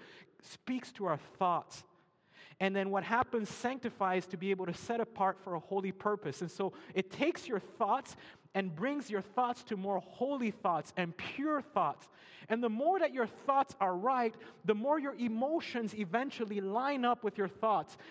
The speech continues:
And the more your thoughts and your emotions line up to what God wants you to do, the more your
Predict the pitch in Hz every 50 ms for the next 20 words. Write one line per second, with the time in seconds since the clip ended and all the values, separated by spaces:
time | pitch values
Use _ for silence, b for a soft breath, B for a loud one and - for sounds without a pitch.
0 | B B - 220 226 226 240 233 247 302 320 359 339 311 233 - - - - 277
1 | 285 320 - - - - 233 240 233 220 208 202 196 196 202 196 202 220 254 311
2 | 349 359 - - 262 220 170 160 214 240 247 247 240 240 240 240 - 220 196 190
3 | 180 165 156 233 254 277 311 302 277 214 208 208 208 - - 208 190 185 180 156
4 | 196 214 185 202 196 202 226 247 254 254 214 214 208 202